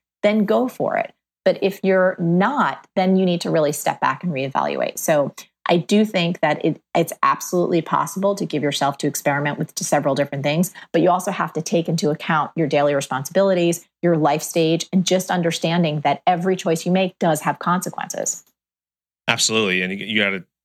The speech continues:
Speaker 2: go, going back to the whole trusting your gut theory, you got, you gotta trust your instinct, and you have to communicate with the important people around you. You can't just jump into something without telling your spouse or significant other that you're doing it, 'cause that's
Speaker 1: Yeah.
Speaker 2: gonna cause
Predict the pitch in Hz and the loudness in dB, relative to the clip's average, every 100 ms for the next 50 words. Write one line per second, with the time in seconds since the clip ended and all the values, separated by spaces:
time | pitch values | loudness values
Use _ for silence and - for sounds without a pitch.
0 | - 104 98 92 - 110 101 95 95 - | -2 0 0 -6 -2 0 0 0 -2 -4
1 | 92 95 90 - 95 104 92 85 98 107 | -6 -4 -4 -2 -2 -2 -4 -2 -2 -2
2 | - _ _ _ _ _ 92 90 90 90 | -4 _ _ _ _ _ -2 0 -2 -2
3 | 95 92 95 92 - 107 - 98 95 104 | -2 -2 -2 -2 -2 -4 -4 -4 -2 0
4 | - 95 90 90 87 90 92 98 - 87 | 0 -2 -4 -4 -4 -2 -2 -2 -4 -10
5 | - 110 107 123 - 95 71 85 92 87 | -6 0 2 2 0 -2 -4 -6 -4 -4
6 | - 101 80 104 92 90 82 104 104 85 | -4 -4 -2 -4 -2 -2 -2 -2 -2 -4
7 | 82 82 101 87 87 - _ _ _ _ | -6 -4 -4 -2 -2 -4 _ _ _ _
8 | - 104 101 104 92 - 92 - 90 90 | -2 -2 -2 -4 -2 -4 -4 -4 -4 -2
9 | 90 87 - 92 90 87 80 - 90 85 | -2 -2 -2 -2 -2 -4 -4 -2 -2 0
10 | - 82 - 85 85 82 85 85 82 82 | -2 -2 -6 -6 -8 -6 -4 -2 -2 -4
11 | 82 78 101 90 82 80 85 208 208 87 | -4 -2 0 0 -4 -8 -2 0 0 -2
12 | 80 - 82 80 | -8 -8 -10 -12